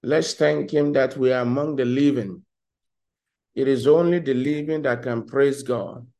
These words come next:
Let's give him the praise this morning because God is worthy. He's worthy to be praised. He alone deserves the praise. Let's thank him. Let's thank him that we are among the living this morning.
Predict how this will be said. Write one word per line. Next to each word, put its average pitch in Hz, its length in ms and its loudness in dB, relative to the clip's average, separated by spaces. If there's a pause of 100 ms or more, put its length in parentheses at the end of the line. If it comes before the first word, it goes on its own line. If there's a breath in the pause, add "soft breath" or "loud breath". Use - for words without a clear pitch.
(920)
Let's 110 240 -2
give 123 220 2
him 120 160 4
the 107 120 0
praise 120 500 0
this 117 280 -4
morning 113 380 0
because 110 420 -4
God 120 400 2
is 107 160 -4
worthy. 107 640 -2 (1000)
He's 104 240 -2
worthy 117 520 4
to 120 160 -6
be 104 140 -4
praised. 120 540 0
He 127 260 2
alone 117 300 0
deserves 117 500 -4
the 107 80 -4
praise. 131 680 -2 (960 soft breath)
Let's 117 460 0
thank 131 400 -2
him. 131 340 -4
Let's 120 280 -2
thank 123 360 -2
him 131 220 -2
that 107 180 0
we 104 120 0
are 98 80 -2
among 120 300 -2
the 113 80 -4
living 113 420 0
this 120 240 -4
morning. 127 380 -2